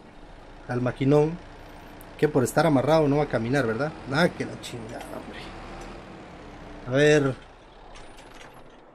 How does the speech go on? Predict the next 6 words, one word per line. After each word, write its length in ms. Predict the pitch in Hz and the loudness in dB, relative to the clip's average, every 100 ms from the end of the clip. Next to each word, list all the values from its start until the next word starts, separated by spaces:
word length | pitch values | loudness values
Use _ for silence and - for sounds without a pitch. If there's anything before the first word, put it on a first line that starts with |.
| - - - | -20 -20 -12
Ah, 500 | 120 120 117 117 117 123 - - - - | -8 -6 -6 -6 -10 -14 -18 -20 -20 -20
soltamos. 580 | - 131 135 139 - - - - - - - - - - - _ - - - - - | -8 -2 -2 -2 -8 -18 -20 -20 -20 -20 -20 -20 -20 -20 -20 _ -20 -20 -20 -20 -20
Soltamos 460 | 120 - 123 131 127 | -14 -8 -4 -4 -4
y 40 | |
ahora 140 | 117 113 | -4 -4
sí. 180 | 123 | -6